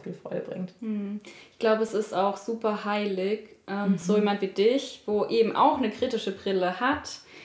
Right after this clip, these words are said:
Speaker 2: und auch weiß, worauf es eigentlich auch in der Geburt ankommt, wie du auch sagst, dieses, es geht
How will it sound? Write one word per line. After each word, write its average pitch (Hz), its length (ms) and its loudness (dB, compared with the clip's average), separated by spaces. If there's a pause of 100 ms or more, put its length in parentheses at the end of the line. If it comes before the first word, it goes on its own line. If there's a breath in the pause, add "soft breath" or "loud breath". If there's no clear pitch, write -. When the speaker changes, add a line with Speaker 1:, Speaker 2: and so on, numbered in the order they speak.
(160 loud breath)
Speaker 2:
und 208 180 -4
auch 247 340 4
weiß, 208 300 2
worauf 208 380 0
es - 60 -8
eigentlich 208 500 4
auch 180 80 0
in 185 120 0
der 175 80 -2
Geburt 170 320 -2
ankommt, 196 400 0
wie 202 80 -2
du 180 140 2
auch 175 100 -2
sagst, 202 340 -2
dieses, 190 240 -6 (220 loud breath)
es - 240 -6
geht 220 420 6